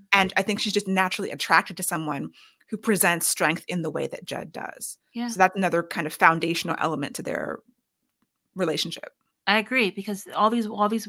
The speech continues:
Speaker 2: female wolves, they're, we haven't met a, a submissive wolf.
Speaker 1: There's no, um, betas, there's no omegas. <laughs>
Speaker 2: Mm-mm.
Speaker 1: Yeah.
Speaker 2: I don't think Nalini Singh does that. <laughs>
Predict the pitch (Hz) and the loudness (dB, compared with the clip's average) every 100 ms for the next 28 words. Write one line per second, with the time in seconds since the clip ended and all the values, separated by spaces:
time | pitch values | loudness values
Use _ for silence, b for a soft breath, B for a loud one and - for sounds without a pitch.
0 | - - - 220 202 190 214 185 190 226 | -14 -12 -4 2 2 4 4 2 0 -4
1 | - 208 262 254 233 240 220 180 - 170 | -4 -4 0 2 4 4 4 2 0 -6
2 | - 185 190 190 175 170 - _ _ _ | -6 -2 -2 0 -2 -4 -16 _ _ _
3 | - 190 185 - - - _ _ b b | -4 2 2 2 -10 -20 _ _ b b
4 | b b - 226 247 254 240 - - 190 | b b 8 10 10 10 8 6 6 6
5 | 185 180 170 - 185 196 240 226 208 180 | 4 0 -6 -6 0 2 4 4 2 -2
6 | 196 170 170 196 190 196 196 208 214 - | -4 -4 -4 0 0 0 -2 0 6 6
7 | 190 - - - 220 190 214 240 269 254 | 6 4 0 -2 2 6 6 6 8 8
8 | 247 240 233 226 208 196 220 220 - 330 | 8 6 4 4 8 8 10 8 8 6
9 | 285 - 240 370 277 - 349 - | 6 6 8 8 8 6 6 0